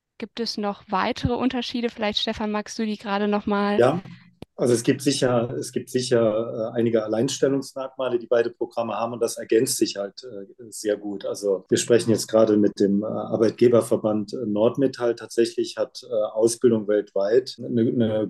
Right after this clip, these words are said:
Speaker 2: gute Beteiligung aus, aus dieser Branche, beziehungsweise viele Auszubildende, ähm, aus dem gewerblich-technischen Bereich nutzen dieses Programm, wohingegen, äh, zum Beispiel bei,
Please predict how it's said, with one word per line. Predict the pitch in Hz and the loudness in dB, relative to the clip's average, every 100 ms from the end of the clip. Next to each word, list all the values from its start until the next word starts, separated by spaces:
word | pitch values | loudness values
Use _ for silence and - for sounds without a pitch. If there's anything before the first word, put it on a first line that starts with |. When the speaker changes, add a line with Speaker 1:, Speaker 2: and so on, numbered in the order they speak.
| - | 0
Speaker 2:
gute | 123 135 117 | 0 2 2
Beteiligung | 123 104 110 123 139 135 131 | 2 2 4 4 4 2 0
aus, | 127 120 107 | -4 -6 -6
aus | 131 107 | -8 -8
dieser | - 107 101 | -4 -2 -2
Branche, | - 101 131 131 - | 0 0 0 0 -2
beziehungsweise | - - 110 - 107 101 101 | -2 -2 -2 -2 -4 -4 -8
viele | - 120 113 110 107 104 | -2 2 4 4 4 2
Auszubildende, | 113 117 - 107 117 110 101 104 104 104 110 | 0 -2 -2 2 4 6 4 -4 -6 -8 -4
ähm, | 101 98 95 _ _ - - _ | -4 -6 -14 _ _ -20 -20 _
aus | - - | -6 -2
dem | 110 | 0
gewerblich-technischen | 104 107 113 113 - 123 123 135 131 127 | 2 4 4 2 4 4 4 0 0 2
Bereich | 120 123 120 120 | 4 4 4 2
nutzen | 127 - 135 127 127 | 0 0 -4 -4 -4
dieses | 127 120 - | -4 -4 -2
Programm, | 127 123 120 123 120 120 _ _ - - - _ _ _ | -2 0 2 2 2 0 _ _ -20 -20 -20 _ _ _
wohingegen, | - 113 120 110 113 120 117 113 110 117 | 4 6 6 4 6 6 6 0 -2 -6
äh, | - 110 104 | -4 -4 -6
zum | - 110 | -8 0
Beispiel | 107 - 107 | 0 2 -2
bei, | - 123 | 0 -2